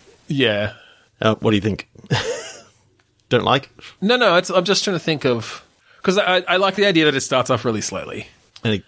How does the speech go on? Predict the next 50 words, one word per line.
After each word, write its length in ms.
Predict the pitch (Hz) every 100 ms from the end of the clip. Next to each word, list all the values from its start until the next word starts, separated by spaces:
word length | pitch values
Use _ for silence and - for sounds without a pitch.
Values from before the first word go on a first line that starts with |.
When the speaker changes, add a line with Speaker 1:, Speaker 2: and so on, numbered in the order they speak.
| _ -
Speaker 1:
Um, 200 | 131 123
Speaker 2:
gathers 200 | 101 101
Speaker 1:
so 80 | 165
it's 260 | 185 104 101
Speaker 2:
more 100 | 98
momentum. 440 | 95 90 92 98
<laughs> 40 |
Speaker 1:
Exactly, 520 | 151 185 165 143 113 117
but 140 | 135
it's, 120 | 135
so 160 | - 156
it's 180 | 143 -
just, 220 | 180 180
like, 340 | 143 120 - _ _ -
it's 160 | 151 156
moving 260 | 156 147
slowly 320 | 135 127 107
down 160 | 101 101
this 160 | 101 -
hill. 160 | 104 143
I'm 100 | 160
not 160 | 175
sure 100 | 175
about 140 | 165 139
the 80 | 123
fireworks 460 | 113 92 80 -
thing. 120 | - - - _ _ 139
Um, 520 | 135 117 113 107 101 _
I 100 | 135
think 260 | - - 175
it's 140 | -
more 500 | 127 127 123 120 113 110 _ _ _
Speaker 2:
You 100 | 117
got, 120 | 120 120
Speaker 1:
like, 40 |
may-, 140 | 131 117
Speaker 2:
you 40 | 113
gotta 200 | 98 92
build, 220 | 95 117 127
Speaker 1:
maybe 200 | 190 113
Speaker 2:
like, 120 | 110 -
a, 80 | 107
a 20 |
massive, 640 | 101 104 104 113 98 -
like, 300 | 101 98 - -
um, 640 | 104 98 95 95 92 90 - -
oh, 280 | - 101 92 - - _
what's 220 | 139 -
the, 160 | 113 98
um, 240 | 92 95